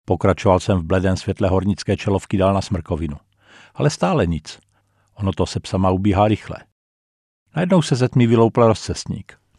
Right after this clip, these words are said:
„Aha, tak tady ta odbočka bude.“ „Cože? Bílý kříž? Ale to už je moc daleko, zde naše ubytování určitě nebude.“ „Džík, ham!“ Psi se na povel poslušně otočili do protisměru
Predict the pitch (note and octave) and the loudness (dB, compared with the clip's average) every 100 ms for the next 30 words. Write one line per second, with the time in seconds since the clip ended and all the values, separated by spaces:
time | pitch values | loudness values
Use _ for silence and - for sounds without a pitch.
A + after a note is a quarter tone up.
0 | _ - B3 D3+ A#2 - - C3+ C#3+ G2+ | _ -4 2 4 4 0 -2 -2 0 0
1 | G2+ F#2 F2+ - F2+ F2 C#2 _ _ _ | 0 -2 -4 -4 -4 -4 -8 _ _ _
2 | _ - G2+ E2+ E2+ G#2+ _ D#2+ F2+ F2 | _ -4 -2 0 -4 -8 _ -4 -2 0
3 | A2 - F2 G#2+ - _ _ _ F#2 D#2 | -2 -4 -6 -6 -12 _ _ _ -6 2
4 | A2 - A2 A#2 G2 G#2+ D#3 - G2+ F#2 | 2 4 2 2 4 2 2 2 0 0
5 | - F#2+ G2+ A2 A2 A2 G#2 A2 A#2 B2 | -6 0 2 2 2 0 -2 2 2 4
6 | A#2+ - C#3 A2 A2 C#3 B2+ D#2+ _ _ | 0 -2 -2 0 0 -2 -4 -6 _ _
7 | _ _ _ _ _ - C#3+ F#3+ C#3+ F3 | _ _ _ _ _ -6 -2 0 0 0
8 | F3 G#2+ E2+ _ _ _ - G2 G2 F#2 | 0 0 -6 _ _ _ -8 0 2 2
9 | - F2+ F#2 - - G#2+ - F#2+ F2 F#2+ | 0 0 0 -2 -4 -4 -2 -2 -2 -4
10 | - G2+ F#2+ F2+ F2+ - G2+ G2+ G2+ G2+ | -2 0 0 0 -2 -4 -4 -2 0 0